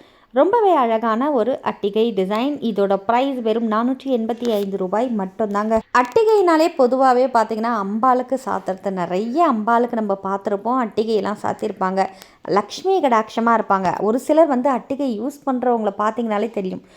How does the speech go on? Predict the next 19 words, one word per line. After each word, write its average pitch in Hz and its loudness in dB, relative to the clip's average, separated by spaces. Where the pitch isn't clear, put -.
ஒரு 202 2
தெய்வீகமா 311 6
இருப்பாங்க 185 0
இல்லையா? 190 0
நீங்களும் 349 2
ட்ரை 269 0
பண்ணி 269 0
பாருங்க, 220 -2
உண்மையிலேயே 220 0
ஒத்துப்பீங்க. 185 -2
அடுத்து 269 0
பாருங்க, 285 2
பஞ்சலோக 285 4
மோதிரம், 226 0
அதாவது 208 2
ஐம்பொன், 262 -2
பியூர் 214 0
ஐம்பொன் 254 2
மோதிரம். 226 2